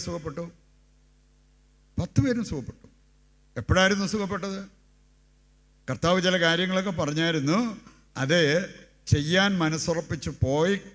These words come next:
പോയ വഴിക്കാണ് സുഖം. സൗഖ്യം കിട്ടിയത്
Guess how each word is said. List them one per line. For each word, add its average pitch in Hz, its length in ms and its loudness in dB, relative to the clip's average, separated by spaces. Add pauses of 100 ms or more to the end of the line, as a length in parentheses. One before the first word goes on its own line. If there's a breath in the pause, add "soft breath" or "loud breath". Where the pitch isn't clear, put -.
(500)
പോയ 170 200 4
വഴിക്കാണ് 190 500 0
സുഖം. 107 180 -8 (1500)
സൗഖ്യം 214 420 2
കിട്ടിയത് 226 280 2